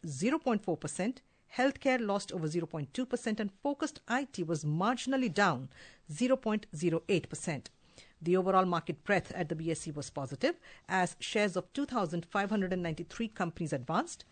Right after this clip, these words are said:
shares of one thousand three hundred and thirty-eight companies declined, while shares of hundred and nine companies remained unchanged। At the National Stock Exchange, seventy-one companies hit their fifty-two-week high,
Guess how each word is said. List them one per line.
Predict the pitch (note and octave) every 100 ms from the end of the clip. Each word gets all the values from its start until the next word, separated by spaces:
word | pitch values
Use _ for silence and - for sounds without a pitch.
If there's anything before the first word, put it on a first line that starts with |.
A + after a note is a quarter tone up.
| - -
shares | - - F#3 E3
of | F3 - _ -
one | F#3+ G3
thousand | F3+ D#3 D#3+
three | - G3+
hundred | G3 F3
and | F3
thirty-eight | E3+ E3+ - G3+ A3
companies | G3 D#3+ E3 C3+
declined, | - - F3 G#3+ - - - -
while | A3+
shares | C4 - D4
of | C#4+ D4
hundred | A#3+ A3+
and | A3
nine | G#3+ A#3 C4
companies | A#3 G3+ A3 -
remained | F#3 F3 F#3 -
unchanged। | D#3+ - G#3 D3+ C3+ - - - -
At | - F3
the |
National | F#3 G#3 G#3+ G#3
Stock | - F#3+
Exchange, | G3 - - A#3+ A#3+ -
seventy-one | - G#3 G3+ G3+ D#3+ D3 G#3+ C#4
companies | - B3 A3 F3 -
hit | - G3+ -
their | E3
fifty-two-week | E3 - D3 - F3+ G#3+ A3
high, | A#3 D4